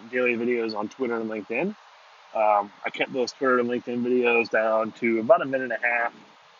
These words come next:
uh, through the whole week, talking about the same things I talked about in the podcast, but the podcast was a lot more long form,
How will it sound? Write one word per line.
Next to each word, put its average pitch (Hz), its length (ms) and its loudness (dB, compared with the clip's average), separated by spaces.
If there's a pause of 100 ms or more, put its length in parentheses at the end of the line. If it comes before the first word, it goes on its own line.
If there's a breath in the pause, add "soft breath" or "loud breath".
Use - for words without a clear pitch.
(200)
uh, 104 400 -2 (600)
through 143 120 2
the 131 60 -2
whole 131 180 4
week, 147 320 0 (320)
talking 160 280 0
about 147 120 -6
the 131 60 -14
same 139 220 -4
things 135 180 -4
I 127 60 -2
talked 139 260 2
about 143 140 0
in 113 60 -14
the 127 60 -10
podcast, 123 600 0
but - 80 -20
the 110 60 -20
podcast 127 520 0
was 113 140 -10
a 120 40 -4
lot 117 200 0
more 120 120 -2
long 113 300 0
form, 107 460 -6